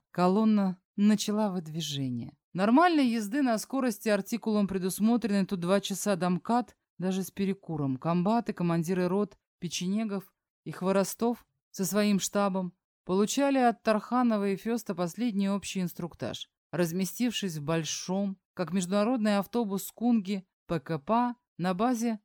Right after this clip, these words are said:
шестиосного ракетного тягача. На нём в сопровождении Б Т Ров Тарханов с Секондом, Мятлевым и Хворостовым собирались до конца операции крутиться по кольцевой, контролируя обстановку.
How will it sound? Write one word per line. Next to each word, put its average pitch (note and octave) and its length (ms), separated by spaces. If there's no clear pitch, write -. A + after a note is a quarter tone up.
шестиосного A3 720
ракетного F#3 540
тягача. D3+ 600
На F#3 180
нём C#4 220
в - 40
сопровождении G3 800
Б F3 140
Т G3+ 240
Ров G#3 180
Тарханов F#3 640
с - 100
Секондом, F3+ 520
Мятлевым E3+ 640
и E3+ 80
Хворостовым F#3 760
собирались A3+ 540
до G#3 100
конца A#3 420
операции A3+ 540
крутиться G#3 560
по - 160
кольцевой, G3 640
контролируя F#3 600
обстановку. F3 720